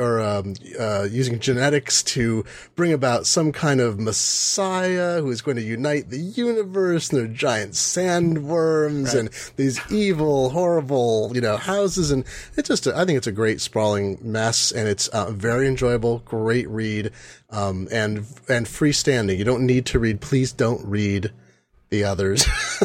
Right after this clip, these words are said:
Speaker 1: <laughs> because you'll be so disappointed.
Speaker 2: And it's good in the summer because it's a very hot planet.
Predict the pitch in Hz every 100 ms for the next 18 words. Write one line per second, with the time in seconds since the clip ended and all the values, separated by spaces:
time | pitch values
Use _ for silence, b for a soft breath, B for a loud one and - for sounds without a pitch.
0 | - - - 196 - 185 - 143 156 -
1 | 196 202 233 - 196 190 190 190 202 190
2 | 170 - 202 190 - 175 185 165 156 143
3 | 135 127 127 123 123 113 - 127 110 143